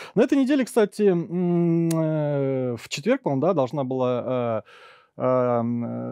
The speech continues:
э, спикер Палаты представителей Нэнси Пелоси, да, полететь в Китай,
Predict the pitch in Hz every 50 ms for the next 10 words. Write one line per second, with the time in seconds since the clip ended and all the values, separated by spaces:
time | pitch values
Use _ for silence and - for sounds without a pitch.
0 | 123 131 135 131 - - - - 208 185 - - 165 156 143 143 139 127 139 160
1 | 160 139 156 - - 139 - - 170 143 - - 123 123 123 135 139 131 - -
2 | 131 120 160 196 247 262 - - - 123 165 208 196 165 - 139 123 123 - 175
3 | 156 - - - 143 - 123 107 101 101 101